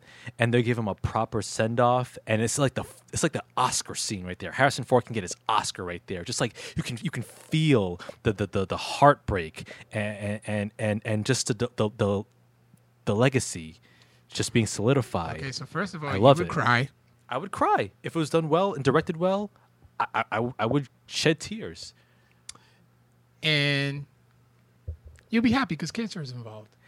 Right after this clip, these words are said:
Speaker 2: You sick fuck. <laughs>
Speaker 1: Listen, man, look, just because some of the dramas that I watched in the past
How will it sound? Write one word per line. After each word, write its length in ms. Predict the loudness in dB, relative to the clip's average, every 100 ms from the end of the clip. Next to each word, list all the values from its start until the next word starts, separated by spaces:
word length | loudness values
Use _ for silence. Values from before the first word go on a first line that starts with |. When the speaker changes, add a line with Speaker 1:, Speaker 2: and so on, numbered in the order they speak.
| -20 -14
Speaker 2:
You 60 |
sick 500 | -8 -6 0 0 0
fuck. 480 | -4 -12 6 8 8 4 -10 -20
<laughs> 220 | -20 -2
Speaker 1:
Listen, 460 | 0 2 4 4
man, 340 | 6 6 6 2
look, 300 | 4 6 6
just 180 | 6 4
because 520 | 2 6 8 8 6 0
some 640 | 6 10 12 12 10 4 2 2
of 140 | 4
the 100 | 2
dramas 400 | 4 4 6 4
that 120 | 2 2
I 80 | 2
watched 520 | 4 6 6 4 0
in 60 |
the 60 | -2
past 460 | 2 2 2 0